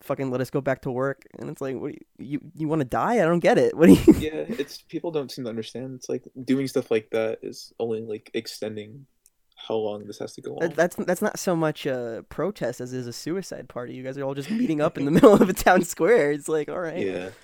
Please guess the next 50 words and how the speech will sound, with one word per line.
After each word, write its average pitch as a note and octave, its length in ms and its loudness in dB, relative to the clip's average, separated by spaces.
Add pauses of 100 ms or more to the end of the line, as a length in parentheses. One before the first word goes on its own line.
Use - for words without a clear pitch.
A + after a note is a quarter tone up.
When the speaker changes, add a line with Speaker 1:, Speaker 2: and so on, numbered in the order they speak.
(300)
Speaker 2:
It's - 100 -18
crazy, D3+ 360 0
Speaker 1:
This D#3 40 -2
is D#3+ 60 -2
how E3+ 80 4
you E3+ 120 2
Speaker 2:
man. - 20 2
Speaker 1:
wanna E3+ 140 0
go - 140 4
Speaker 2:
Like, - 20 2
Speaker 1:
out. F3 400 0
<laughs> - 60 0 (800)
Speaker 2:
uh, - 60 -4 (180)
just D3 200 0
in D#3+ 100 -4
my C3+ 140 0
neighborhood B2 380 0
alone, B2+ 560 -2
uh, A2+ 300 0
I A#2 60 0
feel C#3 180 2
like B2 80 0
when A#2 120 -2
I G#2 60 -2
go G#2+ 200 2
out - 140 -4
to A2+ 80 -12
go G#2+ 140 2
get G#2+ 180 -6
groceries - 480 -8
and C#3+ 100 -12
everything, D3+ 560 -8 (120)
I F#2+ 140 -4
feel B2 220 -2
like A#2 100 2
I A2 60 0
see A2+ 300 -6
more A2 360 0
people A2+ 500 -4
out A#2 260 -6 (120)
and A#2 100 -4
about A2 480 -4
than A2+ 260 -8
I G#2+ 260 -6 (400)
did A2+ 180 -2
before G#2+ 320 0
this A2 160 -10
was B2 120 -16
even A#2+ 180 -14
happening. C3 380 -14